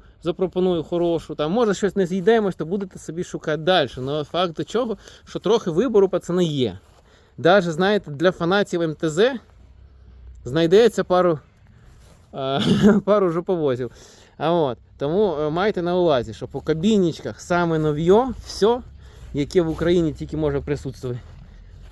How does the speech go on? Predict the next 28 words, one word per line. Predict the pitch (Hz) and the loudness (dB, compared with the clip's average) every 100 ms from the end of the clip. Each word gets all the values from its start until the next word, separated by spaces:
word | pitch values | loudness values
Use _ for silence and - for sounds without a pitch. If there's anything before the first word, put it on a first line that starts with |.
| - 127 | -16 -10
е, | 127 | -6
в | 127 | -2
одному | 151 165 165 | 0 2 2
місці | 190 240 - | 2 0 -4
за | 143 | 0
оптовою | 151 170 151 143 | 0 0 -2 -4
ціною. | 143 131 110 101 - - - - - - - - - | -2 -2 -2 -6 -18 -20 -20 -20 -20 -20 -20 -16 -8
Тільки, | 151 196 202 208 170 - 220 | -4 -2 0 -2 -4 -4 0
ну, | 294 | 4
не | 190 | 4
тільки, | - 277 165 | 4 0 2
може, | 175 165 | 0 -2
ще | - 277 | -2 -6
хто | - 170 | -4 -2
є | 156 | -2
такий | 143 147 | -4 -8
крутий, | 143 151 139 131 | -6 -6 -4 -2
ну, | 190 | 0
ми | 165 160 | 0 -4
все | - 147 | -4 -6
одно, | 127 | -4
я | 117 | -4
думаю, | 107 113 | -6 -4
круче | 135 202 175 - - - - - - | 0 0 -2 -8 -20 -20 -20 -20 -6
по-любому. | 160 160 160 170 196 214 - - - - - - _ _ | -2 0 2 2 2 -2 -12 -20 -20 -20 -20 -20 _ _
А | 117 151 | 0 0
от. | 127 104 _ - - - - _ _ - - _ - - - - - - - - - - _ - | 0 -4 _ -20 -20 -20 -20 _ _ -20 -20 _ -20 -20 -20 -20 -20 -20 -18 -20 -20 -20 _ -4
Дивіться. | 123 190 139 - | 4 4 4 -2